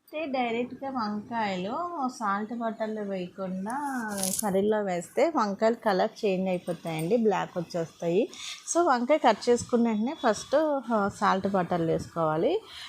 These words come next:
ఇప్పుడు, ఇప్పుడు దీంట్లో మనం ఒక స్పూన్ సా-, పసుపు, ఒక స్పూన్ సాల్ట్ వేసుకుని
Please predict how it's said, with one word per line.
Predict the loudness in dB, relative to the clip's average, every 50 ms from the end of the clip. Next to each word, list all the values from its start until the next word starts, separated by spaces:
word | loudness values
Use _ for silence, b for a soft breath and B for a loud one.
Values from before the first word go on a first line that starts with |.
| B B
ఇప్పుడు, | 0 4 6 6 6
ఇప్పుడు | 6 4 4 4 4
దీంట్లో | 4 4 4 4 2 4 4 4
మనం | 4 4 4 2 0 0 0 0
ఒక | 2 0 0 0
స్పూన్ | 0 2 4 4 6 4 2 0
సా-, | 0 4 4 6 6 6 4 2 0 -2 -2 0
పసుపు, | 0 0 0 -2 -6 -2 4 4 4 4 6 4
ఒక | 2 4 4 2 2 0
స్పూన్ | -6 -2 0 2 2 2 0 -2 2
సాల్ట్ | 4 6 6 6 4 2 2 2 2
వేసుకుని | 2 2 0 -2 -2 0 2 2 2 0